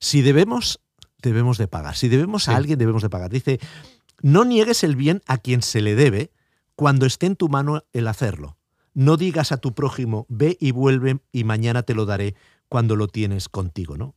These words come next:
Speaker 1: Y, y aquí vemos un poco el, el, el proceso, ¿no? De cómo, cómo pagar las deudas, ¿no? Eh, bien, si debemos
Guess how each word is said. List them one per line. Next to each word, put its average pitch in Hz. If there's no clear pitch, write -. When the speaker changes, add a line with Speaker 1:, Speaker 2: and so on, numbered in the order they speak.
Speaker 1:
Y, 110
y 113
aquí 156
vemos 131
un 127
poco 127
el, 107
el, 107
el 107
proceso, 107
¿no? 110
De 107
cómo, 110
cómo 123
pagar 101
las 95
deudas, 80
¿no? 131
Eh, 139
bien, 147
si -
debemos 196